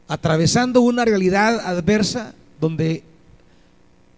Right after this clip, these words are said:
no alcanzan a ver la palabra empeñada, la promesa entregada,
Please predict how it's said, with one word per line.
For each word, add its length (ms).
no 340
alcanzan 960
a 180
ver 840
la 240
palabra 480
empeñada, 640
la 160
promesa 420
entregada, 600